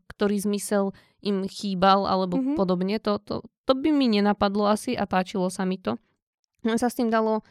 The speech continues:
Speaker 1: lepšie vyhrať, lebo chýbala tomu šťava.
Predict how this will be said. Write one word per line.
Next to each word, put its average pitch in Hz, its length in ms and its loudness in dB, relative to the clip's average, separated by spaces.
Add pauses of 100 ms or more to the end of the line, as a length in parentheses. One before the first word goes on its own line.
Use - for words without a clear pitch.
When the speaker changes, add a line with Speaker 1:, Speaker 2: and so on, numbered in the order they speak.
(440)
Speaker 1:
lepšie 262 340 2
vyhrať, 208 380 0
lebo 196 160 -2
chýbala 269 400 2
tomu 240 240 0
šťava. 196 400 -2